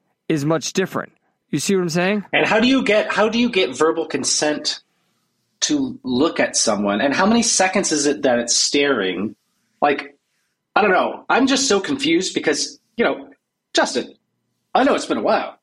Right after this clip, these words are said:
Speaker 2: but have you tried to strike up a conversation with just some random person? Like, even if it's just, like, it doesn't have to be someone of the opposite sex, but in a, at a club's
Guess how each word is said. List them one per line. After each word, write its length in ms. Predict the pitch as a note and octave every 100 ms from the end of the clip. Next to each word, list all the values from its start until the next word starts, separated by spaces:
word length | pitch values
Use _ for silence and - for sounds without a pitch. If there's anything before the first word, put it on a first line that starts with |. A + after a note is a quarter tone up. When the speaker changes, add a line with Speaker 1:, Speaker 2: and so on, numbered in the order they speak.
| _ -
Speaker 2:
but 200 | A3 - - _ _ _ _ _ -
have 140 | G3
you 120 | C4+ C4+
tried 360 | - F#3+ G3+
to 80 | A#3
strike 340 | - D#3 F3
up 100 | F#3
a 20 | F#3+
conversation 640 | D3+ D3+ C3 C3+ - E3+
with 140 | D#3
just 280 | - C3+ -
some 200 | C#3 B2+
random 380 | G#2+ A2+ A#2+ B2
person? 460 | A#2+ G#2+ - D#3+ F3+
Like, 220 | D#3+ - _ _ _
even 180 | A3+ E3+
if 40 | G3
it's 100 | -
just, 200 | D#3+ C3
like, 200 | A#2+ - _ _
it 160 | - C#3
doesn't 160 | D#3 D3+
have 100 | -
to 80 |
be 80 | A#2+
someone 240 | A2+ A#2 A2+
of 60 |
the 40 | G#2+
opposite 220 | - G#2
sex, 280 | F#3 - - - - -
but 160 | D3 D#3+
in 120 | D#3
a, 20 |
at 160 | D3+ C#3
a 60 | C3
club's 480 | C#3+ C#3 - -